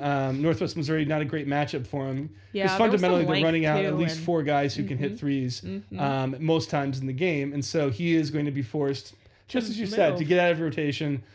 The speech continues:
Speaker 1: And it's not great for him. There's no big guy he can sit inside on.
Speaker 2: Yep.
Speaker 1: Um, which is, like, you know,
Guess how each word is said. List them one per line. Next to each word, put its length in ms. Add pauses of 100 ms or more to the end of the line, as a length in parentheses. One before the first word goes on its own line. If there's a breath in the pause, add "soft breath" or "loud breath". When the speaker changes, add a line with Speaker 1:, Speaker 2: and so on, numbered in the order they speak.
(260 soft breath)
Speaker 1:
And 120
it's 100
not 200
great 220
for 160
him. 80
There's 160
no 200
big 260
guy 220
he 100
can 160
sit 240
inside 560
on. 240
Speaker 2:
Yep. 260 (140)
Speaker 1:
Um, 520
which 180
is, 100
like, 180
you 80
know, 160